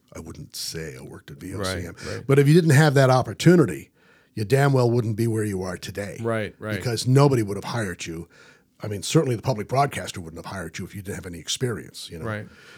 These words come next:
Speaker 1: So I always found that to be kind of, uh, kind of odd that, uh, that you do that because, you know, we all work in the same industry, you know?
Speaker 2: Right.
Speaker 1: And, uh, you know, y-, y-, certainly the, the public broadcaster has more revenue. Uh, they have more government money, you know.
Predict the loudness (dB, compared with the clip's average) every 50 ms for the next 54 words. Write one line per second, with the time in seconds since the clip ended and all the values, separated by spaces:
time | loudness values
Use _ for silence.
0 | -18 -6 0 2 4 6 6 6 6 6 6 4 4 2 2 2 2 2 -2 -4
1 | -6 -8 -12 -16 -14 -12 -10 -10 -10 -12 -14 -18 -18 -16 -14 -14 -14 -14 -16 -12
2 | -10 -10 -10 -8 -8 -10 -10 -10 -12 -14 -14 -16 -16 -18 _ -20 -18 -18 -16 -16
3 | -18 -18 -18 -18 -16 -16 -14 -14 -12 -8 -2 2 2 4 4 6 6 6 8 8
4 | 6 6 6 6 6 6 4 2 2 0 -4 -6 -6 -6 -6 -6 -4 -4 -6 -6
5 | -8 -10 -12 -14 -16 -18 -16 -10 -8 -6 -6 -6 -8 -10 _ _ _ -20 -20 -20
6 | _ -8 -4 -2 0 0 0 0 0 -2 -2 -2 -4 -4 -6 -6 -10 -10 -14 -16
7 | -16 -12 -10 -8 -6 -4 -4 -4 -4 -6 -6 -8 -8 -10 -10 -10 -12 -12 -12 -12
8 | -12 -12 -8 -4 -2 -2 0 0 -2 -2 -2 -4 -6 -10 -12 -12 -14 -14 -16 -14
9 | -10 -8 -8 -6 -8 -8 -10 -10 -10 -10 -12 -14 -14 -14 -12 -12 -12 -12 -12 -12
10 | -10 -10 -10 -10 -10 -8 -8 -8 -6 -6 -6 -8 -8 -8 -10 _ _ _ -20 -20
11 | -20 -20 -20 _ -16 -14 -14 -12 -12 -10 -10 -8 -6 -6 -6 -6 -6 -6 -8 -8
12 | -8 -8 -10 -8 -8 -8 -8 -8 -10 -12 -14 -16 _ -12 -12 -10 -10 -10 -10 -10
13 | -12 -14 -16